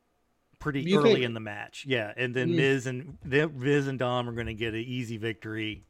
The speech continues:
Speaker 1: at WrestleMania, or not Miz, uh, Dom and Rey are gonna get an easy victory at WrestleMania. That's
Speaker 2: I don't think that happens. I think Logan Paul actually gets in there and works. And I think it works for Logan Paul to get in there, especially with guys the size of, like, Rey and Dominic, because Logan Paul is a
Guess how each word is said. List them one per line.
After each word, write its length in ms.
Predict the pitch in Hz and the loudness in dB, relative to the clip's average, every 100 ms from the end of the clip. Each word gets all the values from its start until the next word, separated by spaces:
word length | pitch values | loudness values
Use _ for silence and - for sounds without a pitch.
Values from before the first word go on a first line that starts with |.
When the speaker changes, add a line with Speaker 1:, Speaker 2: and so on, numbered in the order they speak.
| _ | _
Speaker 1:
at 220 | 127 104 - | -6 -6 -6
WrestleMania, 540 | 104 - 107 101 - | -10 -10 -10 -10 -8
or 120 | 123 | -8
not 220 | 123 131 | -6 -8
Miz, 360 | 120 110 107 110 - | -6 -6 -6 -8 -10
uh, 160 | 113 107 110 | -8 -8 -6
Dom 300 | 127 131 123 | -2 0 -2
and 120 | 113 | -4
Rey 220 | 113 110 | -4 -2
are 80 | 110 | -4
gonna 180 | 113 107 | -6 -6
get 120 | 107 | -8
an 60 | 104 | -6
easy 280 | 110 104 107 | -8 -8 -8
victory 460 | 107 104 104 104 | -10 -12 -12 -12
at 60 | 110 | -12
WrestleMania. 600 | 104 98 107 104 107 - - _ _ - - - | -12 -14 -16 -16 -16 -18 -20 _ _ -20 -10 0
That's 180 | 170 | 4
Speaker 2:
I 20 | 226 | 4
don't 140 | 269 | 4
think 140 | 196 | 4
that 120 | 165 135 | 2 2
happens. 380 | 139 139 139 | 0 0 -2
I 160 | 147 165 | 0 0
think 180 | 185 156 | 2 4
Logan 300 | 156 147 135 | 6 4 2
Paul 260 | 143 135 | -2 -2
actually 280 | 127 123 131 | -2 -4 -4
gets 220 | 123 123 | -4 -4
in 120 | 131 120 | -4 -2
there 160 | 120 | -2
and 100 | 117 | -4
works. 460 | 113 117 107 - - | -4 -4 -6 -10 -8
And 100 | 147 | 0
I 80 | 156 | 2
think 180 | 175 208 | 4 4
it 120 | 147 | 4
works 240 | 127 131 | 2 -2
for 140 | - 160 | -2 0
Logan 320 | 147 143 139 | 2 2 2
Paul 260 | 151 151 151 | 0 2 0
to 100 | 151 | 0
get 160 | 151 | 4
in 100 | 156 | 4
there, 160 | 160 165 | 4 0
especially 320 | 147 156 151 | -2 -2 -2
with 140 | 151 127 | -2 -2
guys 280 | 123 120 | -2 -2
the 60 | - | -4
size 320 | - 123 113 | -6 -4 -4
of, 80 | 110 | -8
like, 80 | 107 | -10
Rey 240 | 110 113 110 | -6 -6 -4
and 80 | 110 | -6
Dominic, 400 | 113 113 107 104 _ - - - | -8 -8 -10 -12 _ -20 -20 -6
because 200 | 165 160 170 | 2 4 6
Logan 220 | 247 190 | 6 6
Paul 200 | 196 196 | 4 2
is 160 | 160 | 2
a 160 | 143 113 | 0 -2